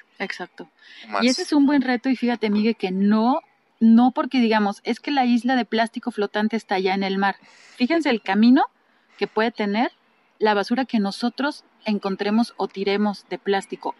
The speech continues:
Speaker 1: en las calles de Guadalajara, va a llegar al mar.
Speaker 2: Sí.
Speaker 1: ¿Cómo? ¿Qué camino sigue? Todos nuestros desagües, la mayoría,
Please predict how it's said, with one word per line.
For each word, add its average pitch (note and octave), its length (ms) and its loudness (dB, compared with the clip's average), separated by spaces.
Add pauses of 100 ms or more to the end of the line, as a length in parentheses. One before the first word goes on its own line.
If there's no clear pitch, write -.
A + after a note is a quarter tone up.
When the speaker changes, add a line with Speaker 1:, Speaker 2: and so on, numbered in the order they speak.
Speaker 1:
en A3 220 0
las F3 220 -2
calles G#3 340 -2
de F3 100 -8
Guadalajara, D#3 640 -4 (440)
va - 60 -12
a D4 40 -12
llegar A#3+ 240 -2
al F3+ 120 -6
mar. A#3 200 -2 (440)
Speaker 2:
Sí. - 120 -12 (140)
Speaker 1:
¿Cómo? A#3 340 0
¿Qué A3 120 -4
camino A#3 340 4
sigue? F#3+ 320 -4 (840)
Todos E4+ 200 2
nuestros C#4+ 280 0
desagües, C#4+ 580 0
la A3 100 0
mayoría, A3 560 2